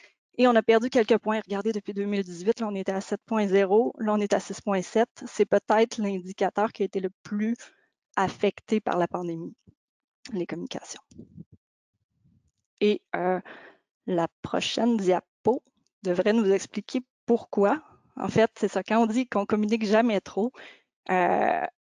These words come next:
ici, ça, c'est une moins bonne nouvelle, là, quand on disait, « Oui, vous avez bien géré », mais au niveau des communications, c'est jamais assez. Cinquante-deux pour cent de vos citoyens jugent que la ville a mal communiqué ou du moins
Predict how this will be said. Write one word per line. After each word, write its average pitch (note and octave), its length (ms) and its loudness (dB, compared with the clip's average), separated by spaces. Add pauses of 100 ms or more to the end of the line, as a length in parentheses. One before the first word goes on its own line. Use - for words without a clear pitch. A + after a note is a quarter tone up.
(300)
ici, - 420 -6
ça, G#3 220 -2
c'est G3 400 -6
une F#3+ 120 -4
moins G#3 240 2
bonne A#3 180 4
nouvelle, G3+ 340 2
là, A#3 100 2
quand A3 120 -2
on G3+ 100 -2
disait, « G3+ 220 2 (100)
Oui, A#3+ 100 0
vous G#3 160 -2
avez G3+ 220 4
bien G3 360 0
géré », G3+ 500 2 (240)
mais G#3 100 0
au G#3 60 2
niveau A3 200 2
des A#3+ 100 -4
communications, G3+ 560 0
c'est G3 180 0
jamais F#3+ 320 0
assez. - 280 -6 (480)
Cinquante-deux G#3+ 500 0
pour G3+ 140 -6
cent G#3 160 -4
de G#3 40 -4
vos F#3+ 120 -4
citoyens F#3 560 -2
jugent G3 360 -4
que F#3 100 0
la F3+ 180 2
ville G#3 320 2 (460)
a F#3 100 2
mal G#3 360 2
communiqué F#3+ 640 -2
ou F#3 200 -8 (240)
du - 80 -10
moins G3 180 -2